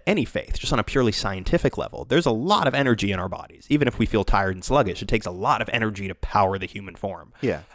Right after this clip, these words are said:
Speaker 1: Um, that energy does have to go somewhere. So I don't necessarily think our consciousness goes with it, or our consciousness as we understand it, because our consciousness as we understand it, right, it's just synapses and electrical impulses firing off in our brains.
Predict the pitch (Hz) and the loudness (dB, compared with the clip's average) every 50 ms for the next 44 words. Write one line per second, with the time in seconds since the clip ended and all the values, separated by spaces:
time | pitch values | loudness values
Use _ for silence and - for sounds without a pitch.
0 | - _ - 104 101 95 92 92 90 90 92 90 87 85 80 _ _ _ _ _ | -16 _ -2 0 2 4 4 2 2 0 -4 -10 -14 -18 -20 _ _ _ _ _
1 | _ _ _ _ _ _ _ _ _ _ _ _ _ _ _ _ _ 143 120 123 | _ _ _ _ _ _ _ _ _ _ _ _ _ _ _ _ _ -4 -2 0
2 | 127 131 135 143 143 131 120 120 104 - - 104 107 101 - - - 110 107 - | 2 4 4 4 2 2 0 0 2 2 2 2 2 2 -2 -2 0 0 0 0
3 | - - 90 - 101 127 123 - - 85 78 - - - - - _ _ _ _ | -2 -6 -2 2 4 4 4 2 -2 -6 -8 -12 -20 -20 -20 -20 _ _ _ _
4 | _ _ _ _ - - - 120 110 107 101 98 98 - - _ - 110 117 120 | _ _ _ _ -12 -2 2 2 4 4 2 2 0 -4 -6 _ 0 2 4 4
5 | 123 123 120 117 107 - - - - 110 107 107 101 98 95 - - 104 98 87 | 2 2 0 -2 -2 -2 -4 0 2 4 4 6 4 2 0 0 -2 -2 -2 0
6 | 92 92 - - - - - 135 190 196 - 101 - - - - 52 - - - | -4 -6 -6 -4 -2 2 2 4 2 2 0 -2 -4 -6 -8 -12 -14 -14 -16 -8
7 | - - - - - 113 - - - 65 - - - 113 110 104 - - - 113 | -6 -6 -6 -4 -6 -6 -8 -8 -10 -14 -18 -4 0 2 4 4 2 0 -2 -4
8 | 110 - - 101 - 98 90 - 92 92 95 92 92 87 - - - - 123 135 | -6 -6 -8 -14 -16 -16 -16 -16 -14 -12 -12 -12 -12 -12 -12 -10 -2 0 2 2
9 | 123 95 - - - - 101 - 101 98 92 - - - 135 139 135 - 113 113 | 2 2 -2 -6 -6 -6 -6 -4 -4 -4 -4 -2 0 2 2 2 0 -2 -8 -10
10 | 104 95 - 98 95 - 101 98 90 - - - - 117 139 127 95 92 - 92 | -10 -8 -8 -10 -10 -10 -10 -10 -12 -12 -10 -6 -4 -2 -2 -2 -2 -4 -6 -4
11 | 98 95 107 113 110 - - - - - - _ - _ _ - - - - 120 | -4 -2 -2 -4 -4 -8 -10 -12 -14 -14 -18 _ -20 _ _ -12 -4 0 2 2
12 | 113 101 98 - - 98 95 90 95 92 92 95 107 - - - - 95 95 92 | 4 4 2 0 -2 -6 -6 -6 -6 -4 -4 -4 -4 -4 -4 -6 -6 -6 -6 -6
13 | 92 - 92 90 - 90 - - - 92 92 92 95 92 90 90 87 - 87 87 | -4 -4 -4 -4 -6 -8 -4 0 2 2 4 4 2 2 0 -2 -2 -2 -4 -6
14 | 82 80 92 113 117 - - - - - | -4 0 2 0 0 0 -4 -12 -20 -20